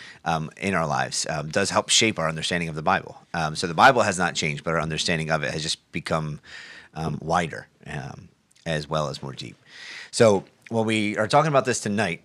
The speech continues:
um, we're gonna just talk about a couple, like, main questions, um, and the general purpose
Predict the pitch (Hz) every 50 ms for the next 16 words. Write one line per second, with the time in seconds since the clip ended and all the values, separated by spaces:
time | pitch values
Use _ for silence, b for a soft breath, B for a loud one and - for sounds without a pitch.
0 | _ - 95 92 90 87 82 82 87 90 117 123 135 123 107 107 - - 233 -
1 | 185 165 113 87 - 135 143 131 98 78 90 98 92 90 95 98 107 104 87 -
2 | 110 107 - 156 156 156 151 - - - 98 95 92 90 87 82 78 78 80 -
3 | - - 107 104 98 95 92 90 87 87 - - - - - 95 85 92 95 90
4 | 85 78 73 - 107 104 110 101 98 98 92 87 - - 101 101 - - 95 82
5 | -